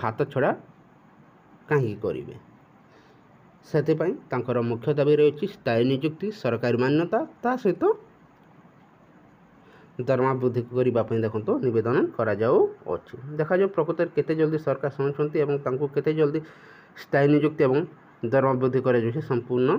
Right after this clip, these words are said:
କୌଣସି ଅପଡେଟ୍ ମିଳେ, ଆପଣ ସମସ୍ତଙ୍କୁ ପ୍ରୋଭାଇଡ୍ କରିଦିଆଯିବ। ଆପଣ ଦେଖିଥିବେ, ଗାଁ ସାଥୀ, ପ୍ରାଣୀ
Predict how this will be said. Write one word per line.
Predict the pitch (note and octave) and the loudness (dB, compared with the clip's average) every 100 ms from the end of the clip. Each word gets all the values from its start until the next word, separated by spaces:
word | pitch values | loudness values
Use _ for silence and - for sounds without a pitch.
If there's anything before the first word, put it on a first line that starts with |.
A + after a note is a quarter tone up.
| D4 - _ _ _ _ _ - | -2 -10 _ _ _ _ _ 2
କୌଣସି | E3+ F#3 D#3+ | 4 6 4
ଅପଡେଟ୍ | C3 C3 B2+ | 2 0 0
ମିଳେ, | B2+ | 0
ଆପଣ | C#3 A#2+ | 0 -2
ସମସ୍ତଙ୍କୁ | A#2+ B2+ C#3+ C#3 B2+ C3+ | -2 0 0 -2 -4 0
ପ୍ରୋଭାଇଡ୍ | A2+ A#2+ F3+ - | 2 4 2 2
କରିଦିଆଯିବ। | B2 A#2 A2+ C3+ B3 - - - - - - F3 F#3 C3+ - - - - - - - - - _ - - - - - - - - - - - - - - - - - - - - | 0 2 2 2 2 -2 -16 -20 -20 -20 -10 -4 0 0 -4 -12 -20 -20 -20 -20 -20 -20 -20 _ -20 -20 -20 -20 -20 -20 -20 -20 -20 -20 -20 -20 -20 -20 -20 -20 -20 -20 -20 -8
ଆପଣ | A3+ B3 | 0 2
ଦେଖିଥିବେ, | D#3+ D#3+ G#3+ C3+ C3 A#2 | 2 2 0 0 0 2
ଗାଁ | B2 A#2+ | 2 2
ସାଥୀ, | A#2 G2+ - - - - - - - - - - - - - - - - - - - | -2 -6 -6 -10 -12 -20 -20 -20 -20 -20 -20 -20 -20 -20 -20 -20 -20 -20 -20 -14 -4
ପ୍ରାଣୀ | B2 C3+ | 0 0